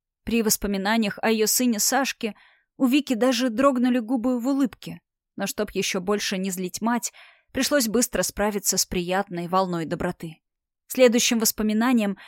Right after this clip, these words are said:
была молодая рыжая девушка Зина. На вид она была ровесницей Вики, но в отличие от нее в девушке чувствовалась свобода.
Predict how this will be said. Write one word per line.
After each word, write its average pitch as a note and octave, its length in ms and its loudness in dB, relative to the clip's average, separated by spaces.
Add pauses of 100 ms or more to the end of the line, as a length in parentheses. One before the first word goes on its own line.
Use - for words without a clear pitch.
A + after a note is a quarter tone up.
(140)
была B3+ 300 8
молодая A#3 500 4
рыжая B3 300 2
девушка A#3 440 0
Зина. F#3 460 -4 (300)
На C#4 140 6
вид D4+ 180 2
она C#4 180 6
была C4+ 240 4
ровесницей C4+ 640 2
Вики, A#3+ 440 -4 (340)
но A3+ 120 4
в G#3+ 60 4
отличие A3+ 420 2
от G#3 100 -4
нее G#3+ 360 2
в F#3 140 -10
девушке B3+ 480 0
чувствовалась A#3 600 -2
свобода. G3+ 640 -2